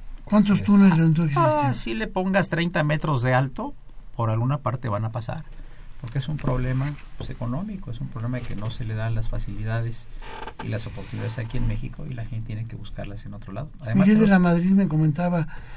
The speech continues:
Speaker 1: lo de los migrantes es un problema de ley de oferta y demanda.
Speaker 3: Claro. Ahora, ¿qué, qué va, qué va, qué van a hacer los Estados Unidos sin toda la mano de obra mexicana o latina?
Speaker 2: Bueno, eso no se va a dar,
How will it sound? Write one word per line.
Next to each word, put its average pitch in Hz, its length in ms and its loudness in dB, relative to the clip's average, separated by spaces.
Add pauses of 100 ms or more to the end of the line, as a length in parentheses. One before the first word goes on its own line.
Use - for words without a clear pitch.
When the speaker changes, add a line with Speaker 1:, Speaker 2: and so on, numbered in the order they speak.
(280)
Speaker 1:
lo 165 340 0
de 151 200 0
los 147 300 -4 (180)
migrantes 196 680 2
es 196 360 -4
un 196 540 2
problema 180 480 0
de 165 120 0
ley 190 180 0
de 180 80 0
oferta 175 320 -4
y 175 40 -4
demanda. 165 520 -2 (140)
Speaker 3:
Claro. 120 260 -6 (1000)
Ahora, 113 160 -4
¿qué, - 220 -6
qué 147 140 -2
va, 143 160 0
qué 170 180 -6
va, 151 240 0
qué - 160 -6
van 156 180 -2
a 151 40 0
hacer 147 160 -4
los 143 160 -4
Estados 147 320 -4
Unidos 143 480 -4 (400)
sin 120 200 -8
toda 135 200 0
la 123 120 -2
mano 120 280 -4
de 117 120 -4
obra 117 220 -6
mexicana 120 800 -4
o - 40 -8
latina? 143 540 -8 (280)
Speaker 2:
Bueno, - 180 -8 (180)
eso 147 220 0
no 123 120 -2
se 101 100 -4
va 92 100 -2
a 87 40 -4
dar, 92 160 -4